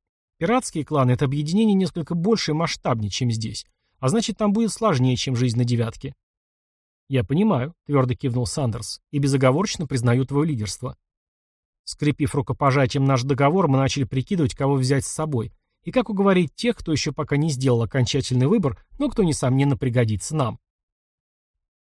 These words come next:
Во время обсуждения я думал о том, что такую массу людей контролировать уже намного сложнее, чем экипаж одного корабля.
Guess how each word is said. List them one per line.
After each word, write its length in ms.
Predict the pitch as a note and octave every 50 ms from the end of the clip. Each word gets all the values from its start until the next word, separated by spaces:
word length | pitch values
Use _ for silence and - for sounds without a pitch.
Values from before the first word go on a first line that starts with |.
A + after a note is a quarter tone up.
| _ _ _ _ _ _ _
Во 100 | B2+ D#3
время 240 | F3 A3+ C4 C4 C4
обсуждения 600 | A#3 - - B3 A#3 G3+ G3+ B3 C4+ B3 A3+ G3
я 100 | F3+ F#3
думал 240 | F#3 F#3+ G3 F#3+ F#3+
о 80 | F#3+ F#3+
том, 160 | - A#3+ G#3+
что 140 | - - D3
такую 260 | - F3+ - G3 F#3+
массу 340 | F3 F#3 F3 D#3+ - - F#3
людей 280 | F3+ F#3 F3+ A#3 A3
контролировать 600 | - - C#3+ - D3+ D#3 D#3+ F3+ G3 F3+ E3+ C#3
уже 140 | D#3 D3 D3+
намного 320 | E3 E3+ F3 F3+ F3 D#3+ C#3
сложнее, 480 | - - F#3 G3 F3+ F3+ A#3 A#3 D3+
чем 220 | - - C3+ B2 B2
экипаж 420 | - - B2+ _ D3 C#3+ - -
одного 300 | D3 A#2+ B2+ B2 A#2+ G#2+
корабля. 480 | - C#3+ D3 D#3 C#3+ B2+ A2+ - -